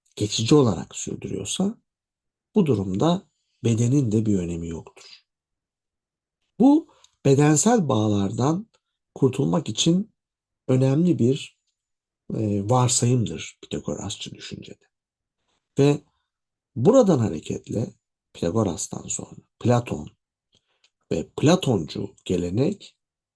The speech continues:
ruhun ölümsüzlüğünü kabul etmekle tabii ki yanına bir ek düşünce olarak ruhun, e, göç ettiğini, yani reenkarnasyon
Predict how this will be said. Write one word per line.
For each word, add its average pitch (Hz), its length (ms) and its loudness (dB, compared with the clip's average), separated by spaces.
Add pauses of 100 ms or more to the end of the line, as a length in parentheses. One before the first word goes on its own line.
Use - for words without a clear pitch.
(240)
ruhun 156 540 6
ölümsüzlüğünü 127 960 0
kabul 143 320 4
etmekle - 760 -2 (800)
tabii 226 320 0
ki 156 120 -2
yanına 127 480 2 (380)
bir - 240 -4
ek 160 240 2
düşünce 98 420 0
olarak - 480 -6 (380)
ruhun, 127 600 6 (840)
e, 92 440 -2 (600)
göç 151 240 6
ettiğini, 82 540 -4
yani 85 380 -2
reenkarnasyon 110 1080 0